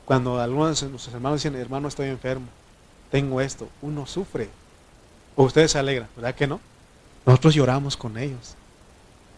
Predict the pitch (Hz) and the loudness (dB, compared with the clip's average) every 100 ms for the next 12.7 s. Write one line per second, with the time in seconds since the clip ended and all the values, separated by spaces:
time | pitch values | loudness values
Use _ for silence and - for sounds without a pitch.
0 | - - 143 135 185 202 175 151 135 147 | 0 8 10 12 10 10 6 2 2 2
1 | 160 175 160 135 120 151 151 131 147 143 | 4 2 2 2 6 6 6 4 4 2
2 | 131 117 127 135 135 107 - - - - | 0 0 4 6 4 2 -10 -20 -20 -20
3 | - - - - - - - - - - | -20 -20 -20 -20 -20 -20 -20 -20 -20 -20
4 | - - - - - - - 143 147 165 | -20 -20 -20 -20 -20 -20 6 8 10 10
5 | 156 - 139 - 147 131 - 143 139 131 | 8 4 2 4 4 2 2 0 2 0
6 | 113 113 127 123 190 240 208 - 165 190 | -2 -4 -2 4 6 8 6 6 6 6
7 | 165 147 - 123 123 117 - - - - | 2 0 -2 -6 -6 -6 -8 -20 -20 -20
8 | - - - - - 185 196 - 196 196 | -20 -20 -20 -2 8 8 10 6 6 4
9 | 165 147 160 190 214 220 - - - - | 6 8 8 6 2 0 -10 -20 -20 -20
10 | - - - - - - - - 165 - | -20 -20 -20 -20 -20 -20 4 10 10 12
11 | 165 151 139 170 180 202 190 180 156 147 | 8 8 6 8 8 6 4 4 4 4
12 | 131 123 - 185 214 196 | 4 6 4 4 0 -2